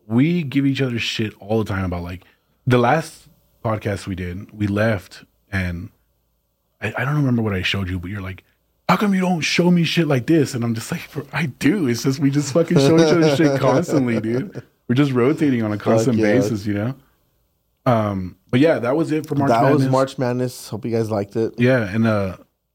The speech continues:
Speaker 1: you know, if you guys wanna see more shit related to music, or maybe you guys want more stories, like, just fucking let us know. Um, we're really just trying to fucking encompass everything that we are and do, so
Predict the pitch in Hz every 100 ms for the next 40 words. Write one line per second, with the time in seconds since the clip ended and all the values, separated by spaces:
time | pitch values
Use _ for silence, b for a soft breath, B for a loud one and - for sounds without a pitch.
0 | - 139 160 131 143 165 156 156 147 147
1 | 139 135 139 123 117 110 101 110 127 135
2 | 131 107 101 95 92 101 107 107 104 95
3 | 95 - 120 135 123 95 90 - - -
4 | - 135 117 104 110 107 92 - b b
5 | _ _ - 101 90 87 127 - _ _
6 | _ _ _ _ 107 123 117 131 143 143
7 | 135 127 110 123 - 117 113 110 - 110
8 | 107 107 98 92 104 - 107 104 107 104
9 | 117 135 98 95 95 101 95 98 113 -
10 | 101 92